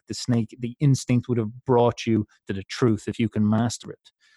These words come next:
That, of course, turned into the phallus, as we were talking about earlier, and you got, you get a lot of symbol about this. And as James was noting, the Christ became very, very sexualized at one point because it was this, this, this, the sex image, the sex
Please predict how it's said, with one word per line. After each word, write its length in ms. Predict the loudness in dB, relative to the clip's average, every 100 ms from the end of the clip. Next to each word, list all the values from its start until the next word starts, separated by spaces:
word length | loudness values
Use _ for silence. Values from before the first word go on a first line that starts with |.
| _ -2
That, 120 | 0
of 120 | 0
course, 260 | 0 0 0
turned 240 | -2 0
into 180 | 0 -4
the 80 | -10
phallus, 540 | -2 2 2 0 -4 -6
as 120 | -4
we 80 | -4
were 80 | -4
talking 260 | -4 -4
about 160 | -6 -6 -6
earlier, 380 | -2 -2 -2 -8 _ _
and 80 | -6
you 60 | -4
got, 120 | -4 -4
you 80 | -2
get 120 | -2
a 60 |
lot 160 | 0 -2
of 80 | -4
symbol 340 | -8 -8 -8
about 240 | -6 -6 -4
this. 320 | -6 -6 -12 _ _ _
And 160 | -6 -2
as 280 | -2 -4 -6
James 420 | 0 4 4 4
was 200 | 2 0
noting, 420 | 2 4 4 2
the 240 | 2 0 -2
Christ 480 | -4 0 0 -2 -12 _ _
became 300 | _ -2 0
very, 320 | 2 2 2 2
very 280 | 2 2
sexualized 720 | 0 -2 -4 0 2 2 0
at 120 | -6 -6
one 160 | -8
point 300 | -6 -6 -8 _
because 320 | -8 -8 -8
it 140 | -10
was 260 | -6 -6 -8 _ _ _ _ -20 _
this, 280 | 0 0 0
this, 260 | -2 -2 -4 -16 -8 -2
this, 200 | 0 -2
the 200 | -2 0
sex 500 | 0 2 4 4 2
image, 520 | 2 4 4 2 -6 -14 _
the 60 | -8
sex 320 | 0 0